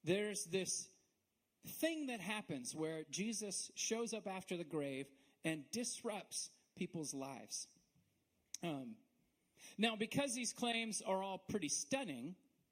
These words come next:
there have been alternative exclama-, explanations for how the tomb got empty. And, and one of those alternative explanations is found here in, in Matthew twenty-eight. We'll start reading it together.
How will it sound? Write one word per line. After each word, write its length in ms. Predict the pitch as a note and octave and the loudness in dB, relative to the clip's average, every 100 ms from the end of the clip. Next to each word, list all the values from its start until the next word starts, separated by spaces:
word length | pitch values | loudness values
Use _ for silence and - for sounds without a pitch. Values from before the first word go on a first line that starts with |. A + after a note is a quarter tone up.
| _ _ _ _ _ _ - | _ _ _ _ _ _ 4
there 300 | E3 F#3 G3 | 4 4 -2
have 220 | F3 G3 D#3+ | -2 0 2
been 180 | E3+ F3+ | 2 2
alternative 760 | F#3 F#3 - D4 C#4 F3 D#3+ - | 0 0 0 0 0 0 -2 -2
exclama-, 640 | E3+ - - E3 D#3+ D#3+ - | -2 -2 -2 0 0 -2 0
explanations 1040 | F3+ - - E3+ E3 F#3+ - C3+ B2+ - - | 0 2 2 2 2 0 0 -2 -2 -4 -2
for 100 | E3+ - | -4 -2
how 200 | F#3 G#3 | -2 -2
the 100 | F#3 | -2
tomb 400 | - D#3+ D3 D3 - - - | 0 0 0 -2 -10 -20 -6
got 180 | D#3 D3 - | -4 -2 -2
empty. 400 | G#3+ - - - _ _ - - | -2 -2 -10 -12 _ _ -20 -2
And, 180 | F3 E3+ - | 2 2 2
and 220 | F3 E3+ | 0 2
one 140 | F3 A3+ | 2 2
of 80 | |
those 180 | G#3 F#3 | 2 2
alternative 480 | F3 E3 F#3 E3+ E3 | 0 0 -2 0 0
explanations 680 | D#3+ - D#3+ D3+ D3+ D#3+ C3+ | 0 0 0 0 0 -2 -2
is 140 | C3+ | -2
found 260 | F3+ F3+ E3 | 0 -2 0
here 140 | D3 | 0
in, 100 | C3+ - - - - | -2 -6 -20 -2 4
in 160 | E3+ | 4
Matthew 280 | F3 E3+ F#3 | 4 2 0
twenty-eight. 540 | - F#3+ F#3 F#3 E3 - - - - | 2 2 4 4 2 -2 -16 4 8
We'll 140 | C4 | 8
start 340 | - C4 A#3+ | 8 2 2
reading 360 | F#3 G#3 G#3+ G3+ | 2 4 4 2
it 120 | F3+ | 0
together. 460 | - D3+ F3 E3+ | 0 4 4 4